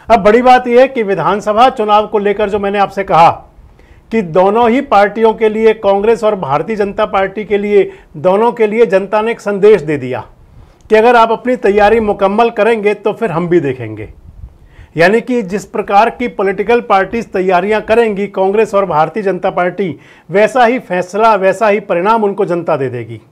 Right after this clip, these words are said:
विधानसभा चुनाव की तैयारियों के सिलसिले में कल कांग्रेस ने एक महत्वपूर्ण बैठक की थी।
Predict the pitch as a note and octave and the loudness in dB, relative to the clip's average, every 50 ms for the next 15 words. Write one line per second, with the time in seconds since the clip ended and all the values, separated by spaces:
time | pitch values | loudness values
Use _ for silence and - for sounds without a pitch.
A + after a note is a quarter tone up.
0 | _ _ _ _ _ _ _ - D#3 F3 F3+ F3+ F3+ G#3+ G#3+ A3 A#3+ B3 C4 C4 | _ _ _ _ _ _ _ -2 0 2 4 4 4 2 2 2 4 4 4 2
1 | C4 - A3 G#3 G#3 G#3 G#3+ A3 A3 A3 - C4 B3+ - - G#3 G3+ G#3 G3+ G3 | 2 0 0 2 4 4 4 4 2 0 -4 -6 -4 -2 0 0 2 4 4 4
2 | G#3 A3 A#3 A#3+ A#3 A#3 B3 A3+ - - G3+ G#3 G3+ G3+ F#3+ F3+ E3+ D#3+ D#3 D#3 | 2 2 0 -2 -2 -2 -2 -2 0 0 -2 -2 0 0 0 0 0 2 2 2
3 | F3 G#3+ A3+ A3 - - - - _ _ G3 G#3+ A#3+ C4 C4 - - - G#3 G#3 | 2 0 0 -2 -8 -18 -20 -20 _ _ 2 4 4 2 0 -2 0 2 4 4
4 | G#3+ G#3+ A3 A#3+ B3+ A#3+ B3 - - G3+ G#3+ A#3 A#3+ A#3 - F3 D#3+ D#3+ D#3+ D#3+ | 4 4 6 6 6 4 2 -2 -4 0 0 0 0 -2 -4 -2 -2 -2 0 0
5 | - G3 G3+ A#3 A#3+ A#3+ A3 E3 F3+ E3 D#3+ - D3+ - - C#3+ B2 A2+ - B2+ | -2 -2 0 0 0 0 2 2 0 0 0 -2 -6 -8 -8 -12 -12 -12 -12 -14
6 | A2 G2 | -16 -16